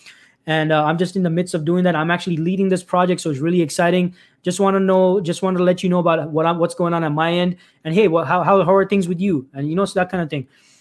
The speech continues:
And keep doing that every quarter, folks. Give, give recruiters a career, a career update. Let them know what you're up to. Let them know what you're doing. And guess what? You keep doing this,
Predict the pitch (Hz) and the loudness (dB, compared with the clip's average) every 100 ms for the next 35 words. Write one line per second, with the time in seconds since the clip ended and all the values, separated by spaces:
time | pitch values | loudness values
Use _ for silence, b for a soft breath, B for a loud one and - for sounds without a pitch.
0 | b b 170 262 208 277 247 160 185 254 | b b -2 2 4 4 4 2 2 2
1 | - 226 247 208 175 139 185 233 - 175 | 4 4 4 2 -2 -2 -6 -6 -8 -6
2 | 233 202 190 185 220 226 254 - 180 - | -4 -2 -4 -4 -4 -4 -4 -6 -10 -6
3 | 175 202 202 - 165 - 180 202 208 180 | 0 2 2 0 -6 -2 2 4 4 0
4 | 180 170 131 _ _ _ _ 147 180 202 | 0 -2 -2 _ _ _ _ -4 -2 0
5 | 226 233 226 220 196 214 208 151 151 196 | 2 2 2 4 4 4 2 -2 0 0
6 | 208 214 214 214 185 214 165 156 190 208 | 2 2 0 -2 -2 -2 -2 0 0 2
7 | 220 151 - _ _ _ _ _ _ _ | 2 2 -6 _ _ _ _ _ _ _
8 | _ _ _ 180 180 233 214 175 220 254 | _ _ _ -6 -2 0 0 2 2 4
9 | 185 170 175 | 2 -2 -6